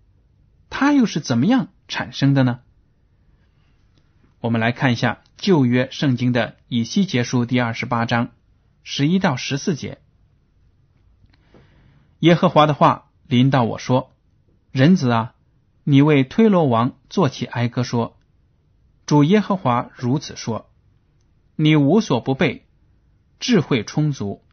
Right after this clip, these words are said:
全然美丽。你曾在伊甸上帝的园中，佩戴各样宝石，就是红宝石、红碧玺、金刚石、水苍玉、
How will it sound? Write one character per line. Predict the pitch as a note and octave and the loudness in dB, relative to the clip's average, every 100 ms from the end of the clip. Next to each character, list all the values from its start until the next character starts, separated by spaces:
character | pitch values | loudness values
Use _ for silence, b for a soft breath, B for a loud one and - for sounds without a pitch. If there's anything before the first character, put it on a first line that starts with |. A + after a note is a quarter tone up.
| _ _ _ | _ _ _
全 | - - A#2+ C#3+ | -14 -6 0 0
然 | A#2+ | 2
美 | B2 G#2 | 0 -2
丽。 | G#2+ A2 - _ _ _ _ _ _ _ _ _ _ | -8 -10 -12 _ _ _ _ _ _ _ _ _ _
你 | D3 D3 | 0 2
曾 | C3 C#3 | 2 0
在 | E3 C#3 | 2 0
伊 | C#3 G#3 | 0 0
甸 | G#3 G3+ A#2 _ _ | 0 0 -2 _ _
上 | - - F#3 C3+ | -10 -4 -2 0
帝 | C#3+ | -2
的 | A2 | -2
园 | G#2 G2+ | -4 -6
中， | A2+ B2 B2 _ _ _ _ _ _ _ _ - | -2 -2 -2 _ _ _ _ _ _ _ _ -4
佩 | F#3 C#3+ | 0 2
戴 | C#3 A#2+ | 2 -2
各 | - A#3+ | 0 2
样 | F#3+ B2 | 2 0
宝 | G#2 D2 | -4 -6
石， | - G#2+ G#2+ _ _ _ _ _ _ _ - | -10 -12 -12 _ _ _ _ _ _ _ -6
就 | D3+ B2+ | -4 -2
是 | B2 | -2
红 | - C#3+ F#3 | -2 0 2
宝 | C#3+ | 0
石、 | G2+ - G#2+ - _ _ _ _ _ | -4 -10 -12 -12 _ _ _ _ _
红 | - A#2 B2+ | -6 -2 -2
碧 | D#3+ A#2 | 0 -2
玺、 | - D3 D3 - _ _ _ _ _ | -2 -4 -4 -6 _ _ _ _ _
金 | - F#3 | 0 2
刚 | F#3+ F#3 | 2 0
石、 | F3+ A2 G#2+ _ _ _ _ _ | -2 -6 -8 _ _ _ _ _
水 | - - G#2+ | -14 -6 -6
苍 | - - C#3 | -6 -2 0
玉、 | E3 C3 | 0 -2